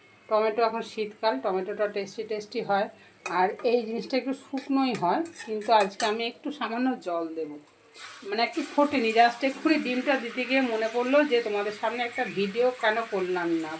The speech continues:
কেন করলাম না তোমাদের সামনে ভিডিওটা। ঠিক আছে, এটা ফুটতে থাকুক, সামান্য জল দেবো, একটু মাখা মাখা হবে, সামান্যই ফুটবে। আর কিচ্ছু লাগে না, খালি পেঁয়াজ একটুখানি মোটা যে গ্রেট করে,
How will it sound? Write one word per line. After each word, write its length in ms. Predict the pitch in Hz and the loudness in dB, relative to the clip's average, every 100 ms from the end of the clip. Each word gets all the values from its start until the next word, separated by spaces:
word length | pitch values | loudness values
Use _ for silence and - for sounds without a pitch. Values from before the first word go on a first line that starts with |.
| - | 0
কেন 400 | 233 254 294 294 | 4 6 4 4
করলাম 420 | 262 233 233 240 | 4 4 6 4
না 160 | 254 262 | 4 2
তোমাদের 320 | 226 220 220 | 0 0 0
সামনে 260 | 226 220 247 | 0 0 0
ভিডিওটা। 560 | 202 185 175 170 170 165 - - - - - - | 2 2 2 -2 -2 -4 -8 -16 -14 -14 -14 -4
ঠিক 140 | 269 294 | 2 4
আছে, 220 | 285 233 | 4 4
এটা 160 | 214 | 4
ফুটতে 420 | 226 - 269 294 269 | 4 0 -4 -2 2
থাকুক, 340 | 254 269 285 - | 2 2 -4 -4
সামান্য 460 | - 226 240 254 247 | -4 -2 -2 -2 0
জল 260 | 220 208 226 | 2 4 2
দেবো, 140 | 226 | -4
একটু 160 | 220 220 | -6 -4
মাখা 260 | 196 208 | -4 -2
মাখা 300 | 220 220 220 208 | -4 -4 -4 -2
হবে, 260 | 190 202 262 - - - - - - - - - - - - - - - | -2 -2 -4 -12 -20 -20 -20 -20 -20 -20 -20 -20 -20 -20 -20 -20 -18 -12
সামান্যই 500 | 196 208 208 214 233 - | -6 -2 -2 -2 -4 -6
ফুটবে। 380 | 208 196 185 214 302 - - - - - - | -10 -4 0 2 0 -8 -20 -20 -20 -12 0
আর 220 | 180 185 185 - | 4 4 0 0
কিচ্ছু 440 | 285 - - 294 | 0 0 -2 4
লাগে 300 | 240 196 190 | 6 6 4
না, 140 | 208 | 4
খালি 400 | 208 - 247 254 262 | 2 2 2 4 2
পেঁয়াজ 440 | 220 208 196 190 - - - - | 4 6 6 2 -4 -10 -12 -12
একটুখানি 460 | 202 - 208 208 196 | -12 -8 0 2 4
মোটা 520 | 190 190 202 208 208 - - - - - | 4 2 4 4 2 -2 -14 -14 -14 -8
যে 200 | 165 202 196 | 2 2 4
গ্রেট 300 | 190 208 208 - 190 | 2 2 0 -2 0
করে, 240 | 196 254 | 2 2